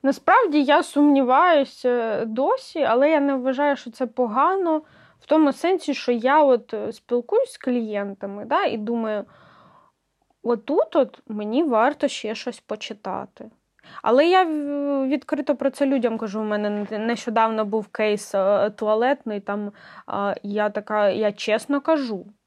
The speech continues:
з того, що я знаю, я вам зараз відповісти не можу. Я попитаю в колег і дам вам більше інформації.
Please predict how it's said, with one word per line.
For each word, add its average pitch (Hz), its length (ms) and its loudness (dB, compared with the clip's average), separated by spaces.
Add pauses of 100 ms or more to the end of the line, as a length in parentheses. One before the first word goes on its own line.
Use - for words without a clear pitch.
з - 120 -20
того, 240 300 2
що 220 180 -4
я 240 340 4
знаю, 254 320 2
я 220 120 2
вам 320 200 0
зараз 247 340 0
відповісти 202 520 -4
не 320 100 2
можу. 190 320 -2
Я 208 140 -2
попитаю 262 720 2
в 208 100 -10
колег 226 680 2 (500)
і 247 180 0
дам 262 360 4
вам 254 420 0 (100)
більше 226 500 -6
інформації. 214 840 -8